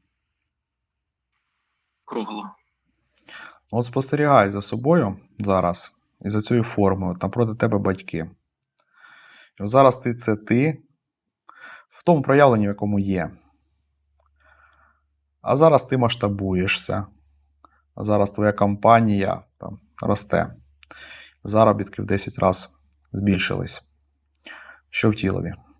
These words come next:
Speaker 1: Збільшується серцебиття. Тривога якась.
Speaker 2: Тривога, да. Що з тим блоком?
Speaker 1: Збільшується.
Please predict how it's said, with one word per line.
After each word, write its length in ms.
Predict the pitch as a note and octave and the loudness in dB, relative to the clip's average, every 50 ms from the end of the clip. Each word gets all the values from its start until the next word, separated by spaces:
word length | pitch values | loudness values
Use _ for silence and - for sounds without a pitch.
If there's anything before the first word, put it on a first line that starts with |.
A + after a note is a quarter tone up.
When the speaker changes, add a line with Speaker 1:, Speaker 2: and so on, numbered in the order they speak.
| _ _ _ _ _ _ _ _ _ _ _ - | _ _ _ _ _ _ _ _ _ _ _ -10
Speaker 1:
Збільшується 560 | A#2 A#2 A2+ A#2+ A#2+ G#2+ - - A#2 - B2 | -8 -6 -2 0 0 0 0 -2 -4 -6 -6
серцебиття. 680 | - - B2+ A#2 - - A2+ G#2+ A#2+ G#2+ - - A2 - _ _ _ _ _ - | -6 -4 -6 -6 -6 -8 -10 -10 -12 -12 -12 -12 -14 -16 _ _ _ _ _ -10
Тривога 440 | - A2 G#2+ A#2 A#2 A2 G2+ A2+ | -6 -2 0 2 4 2 2 0
якась. 260 | A2+ A2+ - - - - | -4 -4 -6 -8 -8 -6
Speaker 2:
Тривога, 460 | A2+ A2 G#2+ G#2 G#2 G2+ G2+ G#2 A2 | -4 -4 -2 -2 -2 -2 -2 -2 -2
да. 300 | A2 G#2+ G#2+ G#2 G#2 G#2 G#2 G2+ | -2 -2 -2 -2 -2 -2 -6 -8
Що 340 | - - - - - B2 A#2 | -10 -10 -6 0 2 2 2
з 180 | A#2+ - - | 0 -2 -4
тим 200 | - G#2 G2+ G2+ | -2 -2 0 0
блоком? 600 | G2+ G2+ G2+ G2 G2 - - F2+ F2+ F2+ - - _ _ _ _ _ _ _ _ _ _ - _ _ _ _ _ _ _ _ _ _ _ _ _ _ _ _ _ _ _ _ _ _ _ _ _ - - | 0 0 0 -2 -2 -2 -4 -4 -4 -6 -10 -16 _ _ _ _ _ _ _ _ _ _ -20 _ _ _ _ _ _ _ _ _ _ _ _ _ _ _ _ _ _ _ _ _ _ _ _ _ -20 -18
Speaker 1:
Збільшується. 720 | - - B2 B2+ A2+ G#2 - - A#2 A2+ G#2+ - - - G#2 | -14 -10 -8 -6 -6 -4 -6 -6 -8 -10 -14 -16 -18 -18 -20